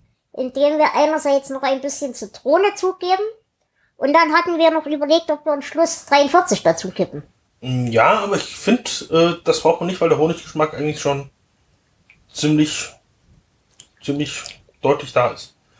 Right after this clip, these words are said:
Speaker 2: Ich finde, es ist auch wirklich nicht so süß, dass man's Likör nennen würde, oder?
Speaker 1: Hm,
Speaker 2: Also
Speaker 1: weiß ich nicht. Also ich, ich sag mal so, es schmeckt auf jeden Fall so, als könnte es gesund sein.
Speaker 2: Mm, nee, dafür schmeckt's so gut.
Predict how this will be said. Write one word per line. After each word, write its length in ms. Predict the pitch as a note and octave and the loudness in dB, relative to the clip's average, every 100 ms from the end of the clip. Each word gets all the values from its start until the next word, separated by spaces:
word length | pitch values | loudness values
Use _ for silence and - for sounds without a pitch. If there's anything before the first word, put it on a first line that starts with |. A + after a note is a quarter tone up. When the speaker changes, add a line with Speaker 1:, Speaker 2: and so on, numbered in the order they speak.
| _ _ _ _ | _ _ _ _
Speaker 2:
Ich 120 | - - | -14 -2
finde, 180 | E3+ D#3+ | 0 0
es 80 | |
ist 140 | D#3+ F3+ | -2 0
auch 240 | - - B2+ | 0 -2 -4
wirklich 340 | C#3+ E3 - | -2 -2 -2
nicht 200 | E3 E3 | -2 -2
so 260 | C3+ C#3+ F3 | 0 2 2
süß, 240 | D3+ F3 | 2 0
dass 140 | - D3+ | 0 -4
man's 180 | D#3 - | -6 -8
Likör 260 | C3 E3 | -4 0
nennen 360 | F3 C3 B2+ B2 - _ _ | 2 0 -2 -6 -12 _ _
würde, 340 | - C3 G#3 A#3+ | -8 -6 -6 -8
oder? 400 | D#3 A#3+ D4 - - _ _ _ _ | -4 -4 -6 -14 -20 _ _ _ _
Speaker 1:
Hm, 180 | B3 C4+ | -4 -2
Speaker 2:
Also 180 | C4+ C4 | 0 0
Speaker 1:
weiß 200 | A#3+ G#3 | 0 0
ich 120 | E3+ | -4
nicht. 260 | E3 F2+ - _ _ _ _ _ _ _ _ _ - | -12 -18 -20 _ _ _ _ _ _ _ _ _ -2
Also 180 | A#3 C#4+ | 2 4
ich, 300 | D4+ C#4+ D#4+ | 4 4 0
ich 60 | |
sag 220 | - F4+ G#4 | 2 2 2
mal 120 | F4 | 0
so, 160 | F4+ F4 | 2 0
es 260 | C4+ C4 | 2 0
schmeckt 420 | - D4+ F#4+ - | -2 -2 -2 -2
auf 160 | C4+ D#4+ | 0 0
jeden 280 | C#4+ F4 E4+ | 0 -2 0
Fall 240 | D4+ C#4+ | 0 2
so, 120 | C4+ E4 | 2 2
als 260 | C#4+ C4+ | 2 2
könnte 280 | - D#4 E4+ | 2 2 4
es 200 | C#4+ D4 | 2 2
gesund 360 | C#4 F#3+ G3 F#3 | 0 2 0 0
sein. 320 | D#3+ C#3 C#3+ _ _ _ _ _ _ _ _ _ _ _ _ _ _ - | 0 0 -8 _ _ _ _ _ _ _ _ _ _ _ _ _ _ -14
Speaker 2:
Mm, 360 | C3+ C3+ A2 - A#2 _ _ _ _ | -10 -10 -12 -18 -20 _ _ _ _
nee, 140 | - D3+ | -14 -6
dafür 240 | F3 E3+ | -6 -6
schmeckt's 340 | D#3+ F3 - - | -10 -12 -14 -14
so 100 | D3+ | -14
gut. 260 | - - | -14 -20